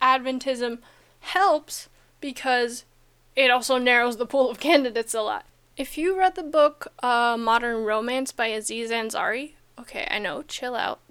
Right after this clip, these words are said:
This was before his Me Too thrashing when he still had credibility. <laughs> Sorry, I tried to sell you having credibility, Aziz, but if the shoe doesn't fit. <laughs> Um, anyway,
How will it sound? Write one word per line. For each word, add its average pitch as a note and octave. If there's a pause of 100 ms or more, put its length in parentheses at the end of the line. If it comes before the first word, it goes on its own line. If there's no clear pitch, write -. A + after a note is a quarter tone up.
This G#3
was B3+
before A#3+
his C4+
Me A#3
Too A#3
thrashing G#3
when A3
he A3
still G#3+
had A#3+
credibility. C#4+ (360)
<laughs> -
Sorry, E4+
I C4+
tried C#4+
to D4
sell -
you C4
having A3+
credibility, G3+
Aziz, F3
but -
if -
the -
shoe A3
doesn't G3+
fit. -
<laughs> - (720)
Um, D4+
anyway, C4+